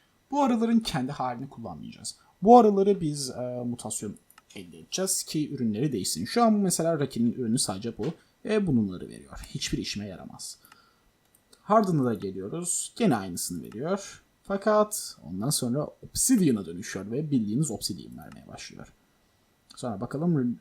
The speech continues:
Rapid Redstone Metallic. Metallic mi veriyor? Red Iron Powder.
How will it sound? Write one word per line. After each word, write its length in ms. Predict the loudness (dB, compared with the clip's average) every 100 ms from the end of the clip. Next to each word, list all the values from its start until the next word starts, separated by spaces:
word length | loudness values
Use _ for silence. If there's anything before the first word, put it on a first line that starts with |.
| -6
Rapid 300 | -4 -4 -2
Redstone 440 | -2 -2 2 6
Metallic. 560 | 6 4 0 0 -2 -10 -16 -20 -20 _ _ _ _ _ _ _ _ _
Metallic 340 | -10 -4 -2 0
mi 120 | -2
veriyor? 300 | -2 -14 -20 _ _ _ _ _
Red 400 | -4 2 2 2 -2 _ _ _ _ 4
Iron 360 | 8 10 10 8
Powder. 500 | 6 -4 -4 -12